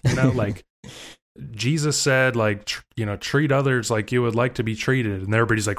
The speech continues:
Speaker 1: jotting it down in their notes, like, "Oh my fucking God, like, I never even thought of that," you know? And it's like
Speaker 2: <laughs>
Speaker 1: the dumbest shit that I don't know how anybody thinks it's deep. But what I eventually decided is that,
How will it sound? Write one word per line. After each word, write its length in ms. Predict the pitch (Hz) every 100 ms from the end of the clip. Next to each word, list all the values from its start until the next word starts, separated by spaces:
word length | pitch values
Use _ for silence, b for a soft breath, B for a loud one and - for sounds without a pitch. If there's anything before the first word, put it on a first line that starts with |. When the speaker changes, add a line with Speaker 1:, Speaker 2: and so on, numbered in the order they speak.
| 98 95
Speaker 1:
jotting 400 | 104 107 110 107
it 140 | 104
down 180 | 107 107
in 80 | 107
their 140 | 101
notes, 320 | 98 107 -
like, 120 | 113
"Oh 120 | 131 113
my 100 | 98
fucking 400 | - 131 - 98
God, 380 | 127 113 98
like, 160 | 104 101
I 60 | 113
never 220 | 123 123
even 140 | 110
thought 300 | - 127 123
of 60 | 101
that," 220 | 98 110
you 120 | 131
know? 100 | 120
And 100 | 123
it's 120 | -
like 240 | 139 113 - B B
Speaker 2:
<laughs> 280 | B B _
Speaker 1:
the 100 | 131
dumbest 540 | 110 - 139 151 156 139
shit 260 | 143 131
that 80 | 135 123
I 40 |
don't 140 | 143 139
know 120 | 127
how 160 | 127
anybody 440 | 120 131 156 135 117
thinks 240 | 123 104
it's 180 | 107 -
deep. 300 | 139 117 -
But 380 | 196 196 165 - _ _ - - _ _
what 240 | - 147 190
I 80 | 208
eventually 380 | 254 - 220
decided 500 | 139 - 107 104 104
is 220 | 120 117 110
that, 340 | 117 110